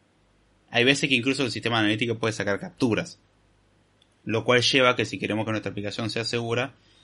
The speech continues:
tenemos que asegurarnos de securizar cierto tipo de campo a la hora de la captura.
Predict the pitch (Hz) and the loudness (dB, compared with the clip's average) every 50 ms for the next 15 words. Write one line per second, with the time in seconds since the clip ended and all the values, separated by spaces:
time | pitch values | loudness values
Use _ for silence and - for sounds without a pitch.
0 | _ _ - 104 110 117 120 120 123 117 - 120 110 113 117 131 127 123 120 123 | _ _ -6 -2 -2 0 0 0 -2 0 0 2 2 4 6 6 6 6 4 2
1 | 120 110 110 101 - - - 107 98 - - 107 104 104 104 - - 127 123 117 | -4 -4 -6 -6 -6 -4 -4 -4 -4 -4 -4 -2 -2 -2 -2 -2 0 0 0 0
2 | 113 117 120 113 107 - 110 92 - 110 104 113 110 101 - 107 104 110 110 127 | 0 -2 -4 -4 -2 -4 -8 -6 -6 -6 -4 -4 -4 -2 -2 -2 -4 -2 -2 -2
3 | 117 104 98 98 98 98 95 92 92 - 175 160 _ - 104 98 92 - - - | -2 0 0 0 0 -2 -2 -4 -4 -6 -10 -12 _ -4 -2 -2 -2 -4 -6 -12